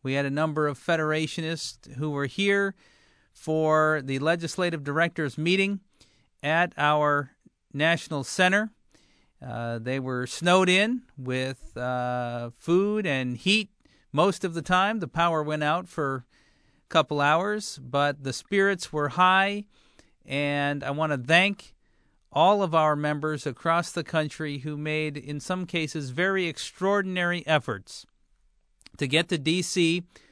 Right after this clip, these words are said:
despite the weather, to be, uh, ready and available on the Hill to push our policy agenda. We pretty much owned Capitol Hill last week. Our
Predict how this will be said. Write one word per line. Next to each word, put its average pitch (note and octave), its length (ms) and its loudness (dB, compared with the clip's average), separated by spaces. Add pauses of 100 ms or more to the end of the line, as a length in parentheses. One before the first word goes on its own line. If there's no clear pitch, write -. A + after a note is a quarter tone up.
(260)
despite E3 560 0
the G#3 80 0
weather, D3 500 2 (540)
to C3 120 -6
be, E3 520 0 (420)
uh, - 120 -20 (100)
ready F3 380 4
and E3+ 80 -2
available F3 680 0
on F3 260 4
the G3 100 -2
Hill E3+ 500 0 (420)
to C#3 260 -4 (140)
push G3 480 0
our D#3+ 360 2
policy D#3+ 640 0
agenda. C#3 480 -2
We F3 300 -2
pretty F#3+ 400 -2
much E3+ 400 -4
owned F3 500 -2
Capitol D#3+ 460 0
Hill F3 260 0
last C#3+ 360 0
week. D#3 420 -2 (460)
Our E3 640 2